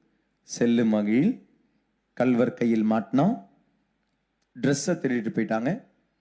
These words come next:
நிர்வாணமாக்கிட்டு போயிட்டாங்க. கடவுளுடைய சந்நிதியிலிருந்து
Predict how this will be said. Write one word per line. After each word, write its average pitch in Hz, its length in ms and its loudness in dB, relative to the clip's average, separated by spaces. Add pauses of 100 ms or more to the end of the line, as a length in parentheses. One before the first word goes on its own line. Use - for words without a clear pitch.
(160)
நிர்வாணமாக்கிட்டு 120 800 -2
போயிட்டாங்க. 87 360 -8 (1300)
கடவுளுடைய 117 520 2
சந்நிதியிலிருந்து 117 760 4